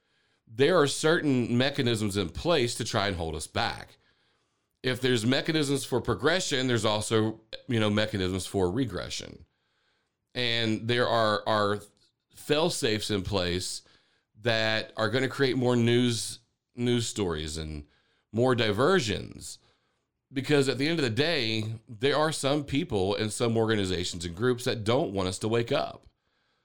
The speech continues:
right? They want us stuck in the matrix.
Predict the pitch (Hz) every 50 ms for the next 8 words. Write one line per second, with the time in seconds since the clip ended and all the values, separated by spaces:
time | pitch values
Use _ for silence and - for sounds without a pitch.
0 | _ _ _ _ _ _ _ _ _ _ _ _ _ _ _ _ - 110 107 101
1 | 113 131 127 123 135 147 143 151 147 151 147 - - - 135 113 110 - 120 123
2 | 127 120 113 117 143 165 - - 73 57 - - - - - -